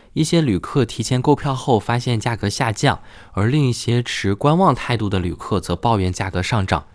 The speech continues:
民航数据平台如航班管家和航旅纵横均表示，机票价格虽有下降，但幅度并不大。国庆假期的票价较为平稳，未出现大幅跳水现象。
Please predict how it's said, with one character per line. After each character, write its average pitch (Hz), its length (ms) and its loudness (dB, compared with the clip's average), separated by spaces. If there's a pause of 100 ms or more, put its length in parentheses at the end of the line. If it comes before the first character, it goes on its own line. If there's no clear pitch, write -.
(480)
民 139 200 4
航 147 160 4
数 170 180 2
据 151 140 4
平 120 220 -2
台 107 260 0
如 110 240 0
航 107 180 0
班 143 160 2
管 92 200 0
家 117 240 -2
和 110 240 -4
航 113 280 0
旅 143 140 2
纵 143 180 0
横 101 380 -2
均 156 180 0
表 87 160 0
示， - 300 -2 (380)
机 190 160 2
票 185 160 2
价 143 160 -2
格 110 160 -2
虽 185 180 0
有 107 100 2
下 117 240 -4
降， 117 360 0
但 127 160 0
幅 101 240 -6
度 139 160 2
并 156 200 2
不 85 140 -4
大。 87 220 -4 (400)
国 131 160 2
庆 175 160 2
假 160 160 2
期 - 120 -4
的 147 80 2
票 147 240 -2
价 120 160 -2
较 127 140 -2
为 117 140 2
平 104 340 -4
稳， 127 160 0 (240)
未 127 160 4
出 - 180 -4
现 110 220 -2
大 113 220 -4
幅 - 160 -8
跳 98 200 -4
水 90 140 -4
现 90 180 -4
象。 87 280 -6